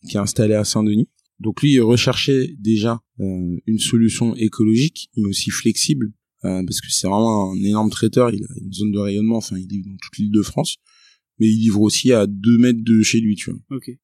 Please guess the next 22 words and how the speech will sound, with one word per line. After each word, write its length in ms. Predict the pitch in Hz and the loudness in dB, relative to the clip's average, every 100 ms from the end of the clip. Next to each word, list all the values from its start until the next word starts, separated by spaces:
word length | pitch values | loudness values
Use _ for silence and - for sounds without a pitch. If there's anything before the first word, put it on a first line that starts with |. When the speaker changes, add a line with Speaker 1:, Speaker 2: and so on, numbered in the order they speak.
| _ | _
Speaker 1:
Donc 180 | 104 95 98 | -14 -8 -6
en 80 | |
vrai, 280 | 101 120 127 | -2 0 0
il 60 | 104 | 0
cherchait, 380 | - 98 - 123 | -4 -4 0 2
euh, 200 | 107 98 | 0 -2
la 120 | 95 | -4
capacité 500 | 95 98 98 - 123 | -4 -2 -2 0 2
à 80 | 104 | 2
être 140 | - | -2
flexible, 500 | - 104 - 120 123 _ _ - | -6 -4 -2 0 -2 _ _ -6
et 80 | 101 | -2
d'avoir 360 | 101 107 107 | 0 2 0
un 80 | 104 | 0
truc 220 | 104 113 - | -2 -4 0
pertinent 460 | 113 - 120 123 | 0 2 2 2
sur 160 | - 113 | 2 -2
des 100 | 98 | -2
courtes 220 | - 98 | -2 -4
distances 440 | 98 - 139 - - | -4 -2 -2 -2 -4
et, 340 | 95 101 98 | -2 0 -2
euh, 60 | 95 | -2